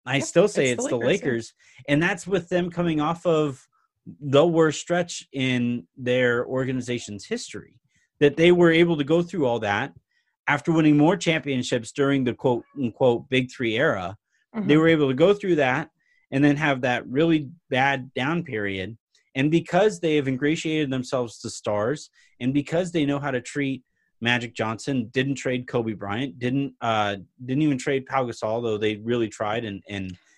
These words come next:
Speaker 1: and, and probably should have been able to trade him,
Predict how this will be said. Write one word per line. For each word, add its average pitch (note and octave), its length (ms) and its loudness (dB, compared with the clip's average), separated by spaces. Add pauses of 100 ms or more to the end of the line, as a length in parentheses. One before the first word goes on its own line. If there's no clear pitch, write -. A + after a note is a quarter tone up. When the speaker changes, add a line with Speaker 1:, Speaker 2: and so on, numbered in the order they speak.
(180)
Speaker 1:
and, G2+ 300 -6
and G#2 280 -8
probably G#2+ 400 -4
should A#2+ 320 -6
have G#2 220 -8
been G2+ 120 -8
able G2 240 -8
to G2 80 -10
trade F#2+ 300 -8
him, G2 300 -10